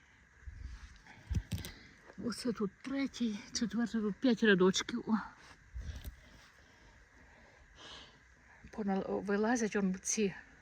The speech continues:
як їх назвати, будяки.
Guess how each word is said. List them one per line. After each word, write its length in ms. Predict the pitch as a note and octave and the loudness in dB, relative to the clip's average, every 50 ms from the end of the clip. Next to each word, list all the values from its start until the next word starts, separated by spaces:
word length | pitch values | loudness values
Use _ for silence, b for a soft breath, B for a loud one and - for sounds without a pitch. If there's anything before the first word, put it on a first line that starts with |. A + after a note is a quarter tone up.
| - - - - - - - - B B B B B B B B B B B B B - | -20 -20 -20 -20 -20 -20 -20 -20 B B B B B B B B B B B B B -4
як 300 | G3 A3 A3+ G#3+ - - | -2 0 0 0 -2 -4
їх 180 | G#3+ - - | -6 -2 0
назвати, 460 | A3+ A3 F#3+ G#3 A3 G#3+ G#3+ - - - - - - - - - - - - - - - - - - - - - - - B B B B B B B B | 2 2 2 2 0 0 -2 -2 -4 -8 -10 -12 -16 -18 -20 -20 -20 -20 -20 -20 -20 -20 -20 -20 -20 -20 -20 -20 -16 -16 B B B B B B B B
будяки. 560 | G#3 A3 A3 G#3+ B3+ - - - B3+ G#3+ G3+ | 4 4 6 6 6 6 6 4 4 4 4